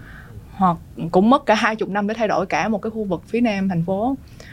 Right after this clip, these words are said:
Hoặc là đối với Vinhome Central Park là cả khu Bình Thạnh. Không ai đặt câu hỏi nữa là, "Trời ơi, rồi ai để về đó ở?"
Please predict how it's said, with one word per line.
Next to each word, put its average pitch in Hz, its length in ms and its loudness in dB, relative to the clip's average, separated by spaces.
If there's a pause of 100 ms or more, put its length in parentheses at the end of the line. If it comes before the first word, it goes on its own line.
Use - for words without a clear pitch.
(180)
Hoặc 180 220 0
là 175 180 6
đối 190 120 4
với 254 120 4
Vinhome 208 1300 2 (320)
Central 190 220 4
Park 233 200 0
là 190 60 4
cả 175 220 2
khu 208 160 0
Bình 170 160 -2
Thạnh. 165 280 -6 (180)
Không 285 220 2
ai 277 80 2
đặt 202 140 2
câu 247 120 0
hỏi 214 180 4
nữa 262 60 4
là, 233 280 2
"Trời 165 140 8
ơi, 190 140 6
rồi 196 100 6
ai 220 100 4
để 220 80 4
về 185 160 4
đó 220 120 0
ở?" 175 240 0